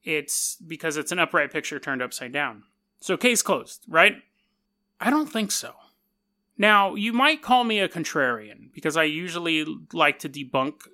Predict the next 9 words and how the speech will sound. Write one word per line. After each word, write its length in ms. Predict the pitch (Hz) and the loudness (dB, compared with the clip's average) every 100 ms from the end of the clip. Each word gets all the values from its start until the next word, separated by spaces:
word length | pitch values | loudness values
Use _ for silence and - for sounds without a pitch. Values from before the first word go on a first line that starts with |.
| 302 | -12
stuff, 600 | - 170 165 - - _ _ _ _ _ | -4 0 0 -2 -18 _ _ _ _ _
but 80 | - | -8
I 100 | 170 | -4
think 180 | 254 262 | -4 -4
this 180 | 214 - | -4 -4
photo 320 | 185 175 156 | -2 -2 -2
might 240 | 135 131 | -4 -8
be 140 | 123 110 | -12 -16
real. 440 | 104 104 - - | -14 -16 -16 -20